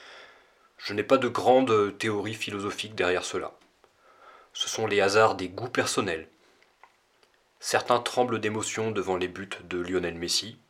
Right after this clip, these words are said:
D'autres reconnaissent la virtuosité, l'agilité du footballeur, mais de loin. C'est mon cas. S'il y a une catégorie de sport qui me passionne,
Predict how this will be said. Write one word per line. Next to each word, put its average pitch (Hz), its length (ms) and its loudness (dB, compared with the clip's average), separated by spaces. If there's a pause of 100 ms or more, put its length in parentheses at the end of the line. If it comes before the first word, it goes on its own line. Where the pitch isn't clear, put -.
(960)
D'autres 117 480 0
reconnaissent 113 540 2
la 104 80 6
virtuosité, 120 840 0 (540)
l'agilité 127 560 0
du 123 80 -6
footballeur, 104 640 0
mais 110 380 -4 (220)
de 107 140 -2
loin. 107 300 0 (1160)
C'est - 140 -2
mon 135 140 2
cas. - 160 -6 (2250)
S'il 139 300 0
y - 20 8
a 143 40 10
une 139 120 4
catégorie 147 480 2
de 123 80 0
sport 139 400 6
qui - 140 -10
me 90 240 -2
passionne, 180 500 0